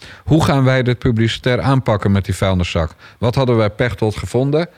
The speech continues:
Helaas, een negatieve zwangerschapstest. Zijn vrouw was niet zwanger. Ja, keepers geluk of keepers pech. Maar natuurlijk gaat heel Nederland dan zeggen,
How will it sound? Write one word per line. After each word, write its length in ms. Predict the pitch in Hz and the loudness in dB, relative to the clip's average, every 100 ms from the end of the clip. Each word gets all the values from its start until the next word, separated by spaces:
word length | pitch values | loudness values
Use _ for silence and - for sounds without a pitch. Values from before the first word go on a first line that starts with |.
| _ | _
Helaas, 600 | 107 117 113 131 156 - - - - - | -2 0 2 0 -2 -8 -18 -20 -14 -2
een 160 | 110 | 2
negatieve 540 | 113 135 131 120 120 117 | 2 2 0 -2 -2 -4
zwangerschapstest. 920 | - 120 98 - 90 - 95 85 - | -2 -2 -2 -4 -6 -4 -6 -6 -4
Zijn 140 | 107 | -4
vrouw 240 | 95 113 113 | 0 0 0
was 140 | 107 | 0
niet 180 | 117 117 | -2 -2
zwanger. 360 | 131 117 87 78 - - - | 0 0 0 -4 -12 -20 -16
Ja, 220 | - 127 - _ - - - | -6 -6 -6 _ -20 -20 -6
keepers 320 | 165 156 143 | -4 -2 -2
geluk 340 | - 127 147 | 0 0 0
of 160 | 117 - | -4 -4
keepers 320 | 139 127 113 | -2 -2 -4
pech. 400 | - 147 123 - - - | -2 -2 -2 -6 -16 -4
Maar 160 | 117 | 0
natuurlijk 380 | 135 - 170 147 | 0 2 2 0
gaat 200 | - 123 | 0 0
heel 180 | 123 135 | 2 2
Nederland 400 | 135 131 120 117 | 2 2 0 0
dan 100 | 117 | -2
zeggen, 320 | 104 113 107 | -2 -2 -2